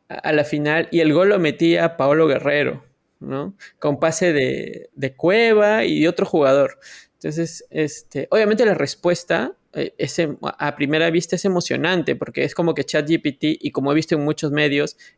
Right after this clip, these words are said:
X, que dicen, este, "chat G P T respondió esto, chat G P T predijo quién será el ganador de la Champions", ¿no? Pero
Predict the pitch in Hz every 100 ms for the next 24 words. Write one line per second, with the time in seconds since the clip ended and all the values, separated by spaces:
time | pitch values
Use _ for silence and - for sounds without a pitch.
0 | - 165 165 151 - - - _ _ _
1 | 151 147 160 165 156 - 151 143 - 208
2 | 180 185 175 190 180 - 165 147 156 165
3 | 165 147 - 185 160 165 165 180 165 151
4 | 143 185 180 160 160 - 160 156 147 143
5 | 156 143 143 151 139 127 120 165 226 _
6 | _ - - _ _ - 185 185 185 180
7 | -